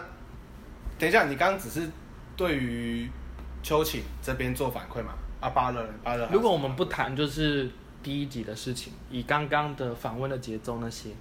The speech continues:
Speaker 1: 因为毕竟第一集你没有什么听啊，所以我觉得那个不太可考。
Speaker 2: 对，刚刚的表现，芭乐怎么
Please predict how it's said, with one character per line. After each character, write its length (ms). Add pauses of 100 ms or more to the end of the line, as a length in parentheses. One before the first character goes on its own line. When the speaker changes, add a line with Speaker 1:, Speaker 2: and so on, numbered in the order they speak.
(840)
Speaker 1:
因 80
为 40
毕 120
竟 200
第 160
一 40
集 140
你 80
没 100
有 100
什 120
么 100
听 240
啊， 80 (260)
所 160
以 40
我 100
觉 100
得 100
那 140
个 300 (380)
不 80
太 160
可 180
考。 240 (380)
Speaker 2:
对， 340 (140)
刚 200
刚 200
的 140
表 200
现， 300
芭 240
乐 180
怎 140
么 60